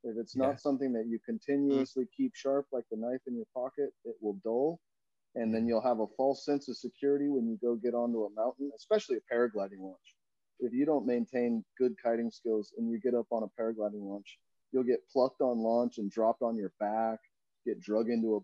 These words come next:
Speaker 1: bush or drug across someone else's wing and piss that guy off.
Speaker 2: Yeah.
Speaker 1: It's just,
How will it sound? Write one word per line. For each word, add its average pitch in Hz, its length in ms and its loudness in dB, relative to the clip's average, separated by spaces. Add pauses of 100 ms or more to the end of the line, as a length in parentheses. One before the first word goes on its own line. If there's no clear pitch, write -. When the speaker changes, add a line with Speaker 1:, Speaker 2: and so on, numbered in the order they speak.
Speaker 1:
bush 110 480 2
or 98 160 -4 (140)
drug 117 280 -4
across 110 400 -2
someone 117 340 -2
else's 120 520 -2
wing 117 500 -2
and 220 120 -6 (220)
piss - 180 -16
that 107 140 -8 (100)
guy 104 200 -10
off. 104 300 -8 (420)
Speaker 2:
Yeah. 117 160 -4
Speaker 1:
It's - 100 -10
just, 110 280 -2